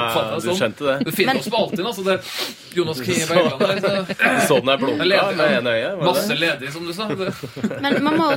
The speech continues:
Speaker 3: tenke litt over at det, man, man må ta i betraktning at det er jo litt gøy med litt forbudt kjærlighet også. At de gjør noe som egentlig ikke er lov.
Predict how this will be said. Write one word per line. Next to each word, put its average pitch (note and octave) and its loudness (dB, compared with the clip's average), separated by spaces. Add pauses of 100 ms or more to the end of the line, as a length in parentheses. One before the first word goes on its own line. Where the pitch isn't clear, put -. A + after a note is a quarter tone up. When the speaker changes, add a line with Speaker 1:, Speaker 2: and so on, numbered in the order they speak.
(320)
Speaker 3:
tenke E4 -6
litt C#4+ -6
over A#3+ -2
at A#3+ -16
det, B3 -6 (100)
man, A#3+ -6
man B3 -8
må A#3+ -10
ta C4 -10
i A3+ -8
betraktning G#3+ -12
at F3 -10
det G#3+ -8
er G#3 -6
jo A3 -8
litt C4 -14
gøy F3+ -4
med F3+ -8
litt G3 -12
forbudt F3 -10
kjærlighet E3+ -6
også. F#3+ -8
At F#3 -8
de F#3+ -8
gjør F3+ -6
noe D#3+ -12
som D3+ -14
egentlig D3+ -14
ikke D3+ -10
er D3+ -8
lov. G#3+ -8